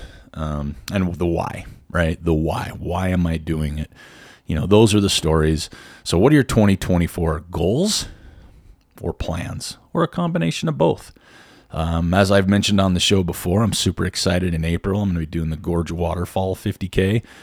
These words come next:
This is a race that's been on my list since, I can't even remember, Rain Shadow had it, Varner. Um, it's a race I've always wanted to do. Fifty K distance is a distance I'm really gonna focus on in twenty twenty-four.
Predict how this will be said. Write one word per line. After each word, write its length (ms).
This 100
is 60
a 60
race 220
that's 120
been 160
on 80
my 100
list 340
since, 600
I 100
can't 240
even 160
remember, 440
Rain 220
Shadow 380
had 260
it, 140
Varner. 500
Um, 360
it's 100
a 60
race 260
I've 120
always 260
wanted 300
to 60
do. 440
Fifty 460
K 260
distance 560
is 120
a 60
distance 480
I'm 160
really 360
gonna 160
focus 460
on 200
in 120
twenty 280
twenty-four. 720